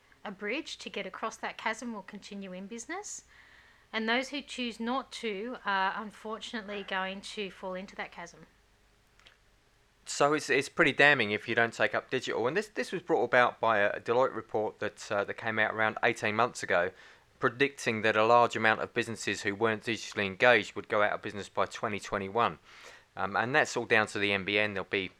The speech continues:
Speaker 2: ninety-eight percent of take-up of the N B N by that time. And we figured that, uh, the halfway point of this report is probably a good time to start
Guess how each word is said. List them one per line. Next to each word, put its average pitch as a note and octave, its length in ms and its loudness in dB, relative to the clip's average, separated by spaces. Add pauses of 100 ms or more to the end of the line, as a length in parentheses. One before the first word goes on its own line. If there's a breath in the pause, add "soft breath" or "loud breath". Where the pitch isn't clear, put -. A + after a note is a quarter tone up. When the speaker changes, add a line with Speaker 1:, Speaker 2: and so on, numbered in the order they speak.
Speaker 2:
ninety-eight G#2 520 2
percent - 320 -2
of F2 100 -4
take-up G#2 480 -2
of F2+ 60 -20
the G2+ 100 -8
N F#2+ 140 -6
B G2 160 -8
N F#2 200 -8
by G#2+ 200 4
that F#2+ 180 -2
time. G2+ 460 -2 (480 loud breath)
And C3 100 -6
we E3 60 0
figured B2+ 340 2
that, - 320 0
uh, G2 380 6
the G#2 80 0
halfway A#2 440 6
point G#2+ 440 -2 (500 soft breath)
of G2+ 120 -6
this G#2+ 180 -4
report A2+ 380 0
is - 60 -8
probably B2+ 380 0
a G#2+ 60 2
good B2+ 200 -2
time G2+ 280 -2
to G#2 120 -8
start G#2 380 2